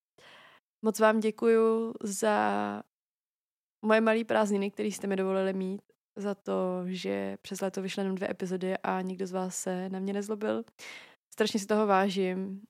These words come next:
Doufám, že si léto užíváte i bez podcastu v uších. <laughs> Nebo spíš doufám, že si ho užíváte hlavně bez podcastu, protože jestli chcete moji malou radu na to, jak se trošku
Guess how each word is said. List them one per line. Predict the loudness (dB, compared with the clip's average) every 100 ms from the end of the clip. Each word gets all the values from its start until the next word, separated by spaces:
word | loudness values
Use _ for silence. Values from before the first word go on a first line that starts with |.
| _ _ _ _ _ _ _ _
Doufám, | 2 4 4
že | 2
si | 2
léto | 2 2
užíváte | 0 0 2 2 0
i | -2
bez | -4
podcastu | -6 -4 -2 -2 -4
v | -6
uších. | -6 -6 -6 -8 -4 2 4 2 -4
<laughs> | -10 -10 -10 -8 0
Nebo | 2
spíš | 2 0 0
doufám, | 2 0 -2
že | -4
si | -2
ho | -2
užíváte | -2 -4 -4 -2 -4 -2
hlavně | 4 4 4 -2
bez | -6
podcastu, | -10 -14 -10 -10 -8 -8
protože | -8 -8 -6 -4 -4 -6 -8
jestli | -8 -8
chcete | -6 -6
moji | -4 -4
malou | -4 -4 -6
radu | -6 -8
na | -8
to, | -8
jak | -10
se | -10
trošku | -10 -10 -4 -4